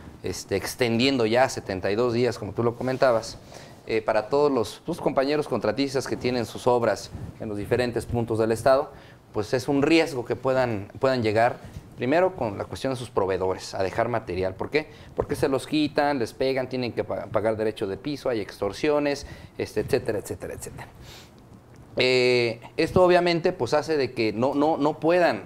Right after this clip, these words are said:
<clears throat> una, llegar a cumplir en tiempo y forma un contrato de obra.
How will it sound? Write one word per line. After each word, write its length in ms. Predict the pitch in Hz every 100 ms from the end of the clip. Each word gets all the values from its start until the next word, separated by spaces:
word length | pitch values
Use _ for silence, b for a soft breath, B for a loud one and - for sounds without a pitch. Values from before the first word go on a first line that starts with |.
| - -
<clears throat> 280 | 160 113
una, 280 | 127 120 - 107
llegar 520 | 123 127 180 - - B B B B -
a 140 | 120
cumplir 420 | 127 113 135 151
en 140 | 139 120
tiempo 300 | 135 139 139
y 20 |
forma 520 | - 127 127 139 143 -
un 140 | 113 120
contrato 520 | 123 113 117 117 120
de 120 | 117
obra. 320 | 131 139 -